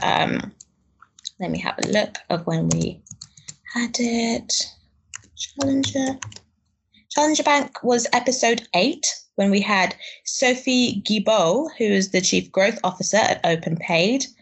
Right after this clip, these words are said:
Um, and she essentially said, "It's not about putting down the Challenger Bank industry. It's about the misuse of the term. We've been using the term Challenger Bank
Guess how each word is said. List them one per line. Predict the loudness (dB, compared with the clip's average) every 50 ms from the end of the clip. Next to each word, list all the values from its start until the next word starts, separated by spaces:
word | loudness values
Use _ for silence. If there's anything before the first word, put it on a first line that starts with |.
| -18 -18 -16 -16 -18 -8 _
Um, | 0 2 4 4 4 2 2 -2 -2 0
and | 2 2 4 4 4 2 2 0 0 0 -2 -2
she | -2 0 2 2 0
essentially | 2 0 0 -2 0 -2 -2 -2
said, | 0 2 4 4 4 2 0 -8 -18 -20 -20 -20 -20 _ _
"It's | -2 -2 0 -2
not | 0 2 2 2 2
about | 2 2 2 0 0 -2
putting | -2 -2 0 0 2
down | 4 2 2 2 -2
the | -4
Challenger | -2 0 2 2 2 2 0 -2 0
Bank | 2 2 2 2 0 -2 -8 -16 _ _ _
industry. | 0 2 2 2 2 2 2 2 2 2 2 0 -2 -6 -16 -20 -20 _ _
It's | -2 0 2
about | 2 4 4 2 2 2
the | 2 2
misuse | 4 2 2 0 2 2 2 2 2 0
of | -2 -4 -2 -4
the | -4
term. | -4 0 0 2 2 4 2 2 0 -2 -6 -14 -20 -12 _ -6
We've | -4 0
been | 0 2 2 4
using | 4 2 2 2 2
the | 2 0
term | 0 0 2 2 2 2 0
Challenger | 0 0 2 2 2 2 2
Bank | 2 2 2 2 -2 -6